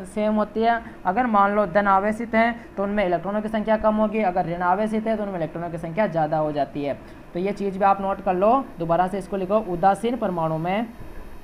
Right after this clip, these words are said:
उदासीन परमाणु में, उदासीन परमाणु में Z is equal to E, यानी कि क्या होता है?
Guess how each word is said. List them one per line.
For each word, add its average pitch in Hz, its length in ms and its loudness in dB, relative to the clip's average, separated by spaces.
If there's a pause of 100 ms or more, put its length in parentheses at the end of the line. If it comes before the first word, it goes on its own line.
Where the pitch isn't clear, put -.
(920)
उदासीन 190 480 0
परमाणु 160 500 -4
में, 185 280 -4 (1600)
उदासीन 185 500 -2
परमाणु 165 500 -2
में 185 380 -4 (1400)
Z - 20 -14 (240)
is 190 240 -4
equal 170 280 -4 (100)
to 254 160 2 (440)
E, 135 140 -6 (300)
यानी 170 200 -4
कि 208 100 -4
क्या 202 140 0
होता 196 220 0
है? 240 180 0